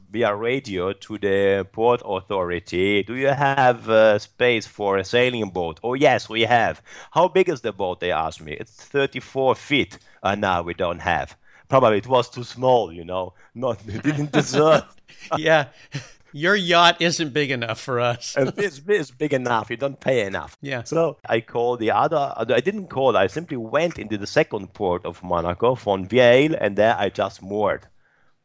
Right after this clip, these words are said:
Speaker 1: And when, and when the Guardian came to say, to ask me, "What you're doing here? You're not allowed," I said, "I'm the skipper. I'm, I'm,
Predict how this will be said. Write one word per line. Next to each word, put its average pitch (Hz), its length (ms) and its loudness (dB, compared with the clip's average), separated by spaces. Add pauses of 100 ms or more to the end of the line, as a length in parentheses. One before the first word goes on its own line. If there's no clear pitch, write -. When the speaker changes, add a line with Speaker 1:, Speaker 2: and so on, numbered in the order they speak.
(300)
Speaker 1:
And 110 160 -6
when, 131 240 2
and 110 160 -8
when 123 140 -2
the 117 100 0
Guardian 120 500 0
came 127 340 0
to 98 140 -14
say, 101 240 -6
to 104 180 -6
ask 110 300 0
me, 101 140 -8
"What 101 340 -6
you're 95 80 -10
doing 135 320 -6
here? 113 200 0
You're 95 160 0
not 120 220 0
allowed," 101 460 2
I 95 80 -2
said, 98 180 -4
"I'm 139 120 -4
the 110 100 -8
skipper. 95 560 -6
I'm, 98 340 -2
I'm, 101 280 -6